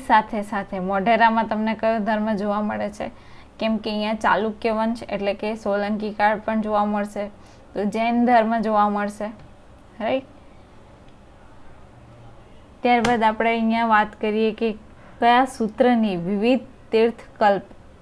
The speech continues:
કે જેમાંથી મહાવીર સ્વામીનું દેરાસર હોવાનો નિર્દેશ બતાવવામાં આવ્યો છે. અહીંયા આપણે કેટલા કેટલા કાળ જોઈ ગયા, તો એક હતો મૌર્યકાળ,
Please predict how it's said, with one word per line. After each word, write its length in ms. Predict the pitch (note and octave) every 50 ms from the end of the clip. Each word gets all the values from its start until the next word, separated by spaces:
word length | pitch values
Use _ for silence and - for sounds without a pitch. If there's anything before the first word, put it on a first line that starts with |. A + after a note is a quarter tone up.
| - - - -
કે 120 | - A3+
જેમાંથી 580 | G#3+ A3 A#3 G#3+ G#3 A3 A3 G#3+ G#3+ - B3 A#3 G#3+ G3+
મહાવીર 440 | G3 G3+ G3+ G3+ G3+ A3 A#3 A#3+ A#3+ -
સ્વામીનું 520 | - A3 G#3 G#3 G#3 G#3 G#3 G#3 G#3 G3 F#3+ F#3+
દેરાસર 560 | F#3+ G3 G3 G3 G3+ A3 G#3+ - A3 G3+ G#3+
હોવાનો 500 | A3+ G3+ F3+ F3+ F3+ - F3 F#3+ G#3 A#3+ C4+ - - - - - - - - -
નિર્દેશ 540 | G#3+ A3+ A#3 A#3+ A3+ G3+ G3+ A3 A3 A3 - -
બતાવવામાં 580 | G3 F3+ F3 F3 F3 F3+ F#3 F3+ F#3+ F#3+ G3 F#3
આવ્યો 220 | E3+ D#3 D3+ -
છે. 160 | - - - - - - - - - - - - - - - - - - -
અહીંયા 300 | - A3+ A#3 B3+ C4+ C4
આપણે 200 | B3 G#3+ A#3+ B3
કેટલા 360 | A3 B3 B3+ - B3 B3 B3 A#3
કેટલા 360 | A#3+ A#3+ A#3 A#3 A#3 A#3+ A#3 A#3 -
કાળ 300 | A3 A3 A3 A3+ A3+ F#3
જોઈ 220 | G#3+ G#3+ A3 A3 F#3+ G#3
ગયા, 120 | G#3 G3+ G3
તો 140 | - A3+ A3 - - -
એક 300 | G#3 A3 A3+ A3+ B3+ A#3
હતો 200 | - - A#3 A3
મૌર્યકાળ, 720 | G#3 G3 G3 G3 F#3+ F#3+ G#3 G#3 G#3 G#3+ A3+ A3 G#3+